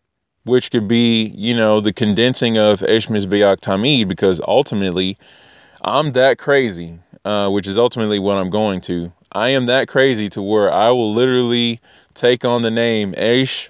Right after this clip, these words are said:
Mizbeach, Tamid because, man, I don't play. Like, I want Hashem and I want him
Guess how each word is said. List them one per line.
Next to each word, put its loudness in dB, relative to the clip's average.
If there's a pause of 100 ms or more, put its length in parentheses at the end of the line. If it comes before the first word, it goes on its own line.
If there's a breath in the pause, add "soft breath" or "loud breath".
Mizbeach, 2
Tamid 0
because, 0 (840 soft breath)
man, -2 (100)
I -2
don't 0
play. 2 (100)
Like, -2
I 0
want 2
Hashem -2
and -4
I 0
want 0
him -2